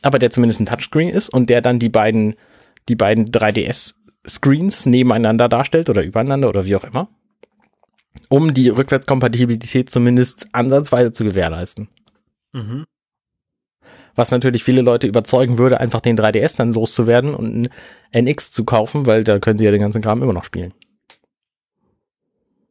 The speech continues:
Speaker 2: Ich werd meinen drei D S nicht los, der ist schön. <laughs>
Speaker 1: Ich find auf jeden Fall die, die Idee interessant.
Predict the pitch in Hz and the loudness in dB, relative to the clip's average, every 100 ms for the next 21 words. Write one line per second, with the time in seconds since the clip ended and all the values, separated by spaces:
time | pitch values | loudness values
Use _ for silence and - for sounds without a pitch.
0 | _ _ 95 123 110 92 98 90 92 98 | _ _ -16 -14 -14 -14 -12 -12 -12 -14
1 | 98 - 104 - - 90 - - - - | -16 -18 -18 -16 -20 -20 -20 -20 -16 -14
2 | 104 95 _ _ _ _ _ - 135 - | -16 -20 _ _ _ _ _ -4 -4 -4
3 | - - - - - - - - - - | -10 -4 -2 -2 -4 -12 -12 -20 -20 -16
4 | - - 151 139 170 196 185 160 151 160 | -14 -12 -4 -2 2 0 2 0 2 2
5 | 151 147 131 127 113 - 131 123 123 123 | 2 2 2 2 0 -4 -2 0 0 2
6 | 147 - - _ 98 82 113 107 110 92 | 2 0 -8 _ -6 -4 -4 -4 -4 -6